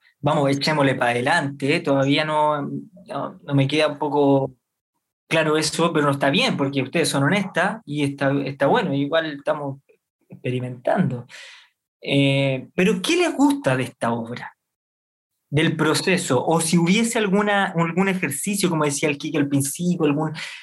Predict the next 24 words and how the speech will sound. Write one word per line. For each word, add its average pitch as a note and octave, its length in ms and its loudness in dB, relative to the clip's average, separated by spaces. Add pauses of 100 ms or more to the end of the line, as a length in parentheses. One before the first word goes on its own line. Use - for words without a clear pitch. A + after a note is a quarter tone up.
(120)
quizá, D#3 720 0 (560)
eh, C#3+ 640 -2
alg-, D3 260 -4
alguna, D3 560 0
alguna D3 340 0
escena, D#3+ 960 2
o C#3+ 480 -2 (460)
algo G#3+ 320 0
que F#3+ 120 0
se F3+ 240 0
haya F#3+ 220 0
ensayado F3+ 680 2
y G3 40 -2
se F3+ 140 -4
haya E3 160 0
visto, F3+ 480 -2
no D#3+ 120 -2
sé, E3+ 280 0
que, D#3+ 220 -6 (180)
que D#3 120 -4
les D3+ 220 -2
guste. C#3 680 -2 (1080)
¿Qué A#3+ 160 0
sería? C3 540 -2